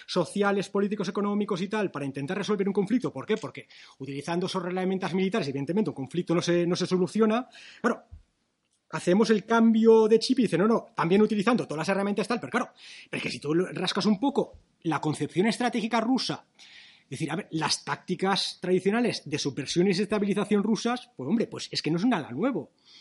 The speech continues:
Que sí que han, que sí que se han unido otros vectores, que se han unido el vector ciber, tal y cual, pero claro, es que es como, por ejemplo, lo mismo, es que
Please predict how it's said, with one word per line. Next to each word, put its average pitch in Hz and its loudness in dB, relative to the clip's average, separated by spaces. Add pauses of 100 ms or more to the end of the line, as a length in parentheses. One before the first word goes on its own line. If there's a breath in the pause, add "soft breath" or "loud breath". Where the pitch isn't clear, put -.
(340 loud breath)
Que 151 -2
sí 277 4
que 302 0
han, 294 2
que 180 2
sí 269 0
que 311 -2
se 285 -4
han 285 -2
unido 262 4
otros 220 2
vectores, 202 0
que - -12
se 135 -6
han 143 -4 (300 loud breath)
unido 151 0
el 147 0
vector 156 -4
ciber, 254 2
tal 247 0
y 226 -2
cual, 269 2
pero - -20
claro, - -12
es 151 -10
que 185 -2
es 175 -4
como, 247 2
por - -6
ejemplo, 247 -4
lo 147 -4
mismo, 254 -2
es - -10
que - -16